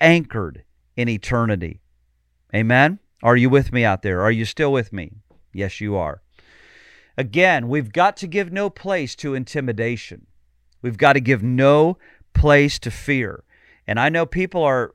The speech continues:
<clears throat> people are hard pressed, especially with their jobs. I mean, what the, what the government is trying to press on people,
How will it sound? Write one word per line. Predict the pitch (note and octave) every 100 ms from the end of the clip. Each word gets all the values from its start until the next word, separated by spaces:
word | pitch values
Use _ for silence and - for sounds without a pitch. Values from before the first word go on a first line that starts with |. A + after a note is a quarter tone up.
| _
<clears throat> | - D3+ A2+
people | F#3+ A#3 A#3+
are | G3+
hard | C#3+ E3+ C#3
pressed, | - D#3 A2 -
especially | - - E3 E3+ - F3
with | D#3 C3+
their | B2 G#2
jobs. | F#2 A#2 A2+ E2 F2
I | A#2
mean, | A#2+ G#2+ - - - _ _ _ _ _ _ _ _ _ -
what | E3 D3+ F3+ -
the, | F3+
what | E3 D#3
the | D3+
government | A2 F#3+ A3+ G#3+ E3
is | -
trying | - F3 E3 D3
to | -
press | - E3 D3+ -
on | C#3+ C3
people, | D#3+ D3 D#3 D3+ D3+